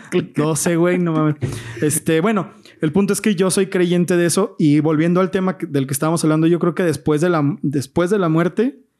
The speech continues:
Speaker 2: la, la idea de ese creepypasta de un huevo, a mí me gusta, güey.
Speaker 1: Ujú.
Speaker 2: Me gusta mucho, güey. Está esa parte, no sé si fue la muerte, no recuerdo. Creo que sí fue cuando
Speaker 1: Güey.
Speaker 2: Harry Potter moría,
Speaker 1: Ajá, ok,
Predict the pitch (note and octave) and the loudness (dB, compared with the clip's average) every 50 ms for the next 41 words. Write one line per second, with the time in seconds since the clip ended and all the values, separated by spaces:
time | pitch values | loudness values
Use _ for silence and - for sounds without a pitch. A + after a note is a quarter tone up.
0 | _ _ _ _ _ _ - D#3+ D#3 D#3 D3+ D3 D#3 - - D3+ D3+ D3 D3 D3+ | _ _ _ _ _ _ 0 2 2 2 0 0 0 0 2 2 2 2 2 2
1 | C#3 D3+ D#3+ E3+ F3 F3 F3+ F3+ - G3 F3+ - E3 D3 C#3 C3 C3+ C#3+ C#3+ C3+ | 2 2 0 0 0 0 0 2 0 0 0 0 0 2 0 0 0 -2 -4 -2
2 | C#3 F#3 E3+ D#3 D#3 D#3+ D#3+ E3 F3 F3+ F#3 G#3+ A#3+ - - _ _ _ _ _ | -2 0 2 2 2 2 4 4 4 4 2 2 0 -4 -10 _ _ _ _ _
3 | _ _ _ - C#3+ D3+ D#3 F3+ F#3 E3+ E3+ F3 - - D#3 C#3+ B2+ A#2+ A#2 A2+ | _ _ _ -4 0 2 2 2 4 4 4 2 2 0 -2 -2 -2 -2 -6 -8
4 | - _ _ D3+ C3+ C#3+ C#3+ C3+ C3+ - - D3 D#3 D3 C#3+ E3+ D#3+ - F#3+ E3+ | -10 _ _ -6 -4 -4 -4 -6 -4 -2 0 0 2 2 2 0 0 0 0 0
5 | E3 E3+ - - D3+ C3 B2+ A2 - - - - - - - _ - D#3+ - - | 0 0 0 0 -2 -2 -2 -4 -6 -10 -16 -20 -20 -20 -12 _ -4 -2 -2 0
6 | F#3 - G#3+ - G3+ G#3 G3+ G#3 C#4 A#3 E3+ F3+ F#3+ G3 - B3+ G#3 - G#3+ G#3+ | 0 0 0 0 -2 -4 -4 -4 -2 0 2 2 2 2 0 0 0 2 4 4
7 | A3 A3 A3 A3+ A3+ G#3 G3 - - - E3+ E3+ F3 F3+ F3+ F#3+ F#3+ F#3+ F#3+ F#3 | 4 4 4 4 4 4 2 0 0 0 2 2 2 2 2 2 2 2 2 2
8 | F3+ E3 D#3+ E3 E3+ F3+ F3 - G3 F#3 E3+ E3 E3 E3+ F3+ - - E3+ D#3+ E3+ | 2 2 2 2 0 0 -2 -2 -2 0 0 0 0 0 -2 0 -2 -2 0 2
9 | F3 F#3+ F3+ - E3 D#3+ - F#3+ - - F3 D#3 F#3 - G3 F#3 D#3+ C#3 D#3 D3+ | 0 0 0 0 -2 0 0 0 0 0 0 0 0 0 0 -2 0 -2 0 -2
10 | D#3+ D#3+ - F3+ F3 - G3 F#3 F3+ D3 C3+ C3 C#3 E3 G#3+ B3+ - D3 C3 | -2 0 0 -2 -2 0 0 2 2 2 2 2 2 2 2 0 -4 -6 -4